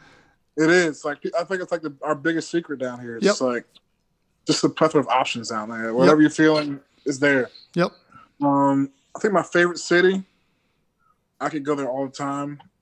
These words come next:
Speaker 1: I can't stay there too long because I know I'll get overwhelmed.
Speaker 2: <laughs>
Speaker 1: Um, my favorite city, I think, is New Orleans.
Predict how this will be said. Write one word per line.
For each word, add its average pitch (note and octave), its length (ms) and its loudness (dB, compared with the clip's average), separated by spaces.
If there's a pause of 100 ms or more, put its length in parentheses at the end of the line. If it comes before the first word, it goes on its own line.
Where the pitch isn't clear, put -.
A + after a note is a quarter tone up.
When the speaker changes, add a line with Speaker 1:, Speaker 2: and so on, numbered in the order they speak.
(100)
Speaker 1:
I D3 100 -2
can't D#3+ 200 -2
stay D3+ 120 0
there C#3 100 0
too D3+ 160 -8
long C#3+ 340 2
because B2 180 -12
I B2+ 120 0
know B2+ 180 -2
I'll B2 160 -2
get A#2+ 140 -6
overwhelmed. B2+ 680 -2
Speaker 2:
<laughs> C#3+ 60 2 (640)
Speaker 1:
Um, C3 600 2 (920)
my D3 80 2
favorite F#3 240 2
city, F#3+ 300 2
I C3+ 40 -6
think, E3+ 160 -4
is C3+ 80 -10
New C#3 120 0
Orleans. B2 520 -2